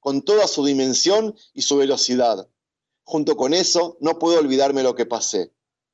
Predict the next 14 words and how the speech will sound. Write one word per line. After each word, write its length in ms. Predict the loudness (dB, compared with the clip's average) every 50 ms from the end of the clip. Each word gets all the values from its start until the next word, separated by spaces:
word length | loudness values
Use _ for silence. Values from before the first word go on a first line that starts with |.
| _ _ _ _ _ -4
No 80 | -4
estoy 160 | -2 0 0
con 160 | 0 0 0 0
capacidad 440 | 0 0 -2 -2 -4 -2 0 0
de 60 | 0 0
entender 640 | 0 -2 -4 -4 -2 0 0 0 0 0 -2 -6
cómo 240 | -6 -6 -4 -2 -2
un 140 | -2 -2 -4
pueblo 480 | -2 2 2 2 2 2 0 -2 -4 -4
que 100 | -8 -8
se 120 | -6 -4
hacía 200 | -2 -2 0 0
llamar 460 | 0 -2 -2 0 -2 -2 -2 -4 -8
culto 580 | -4 -2 -2 -2 -2 -2 -2 -2 -2 -2 -4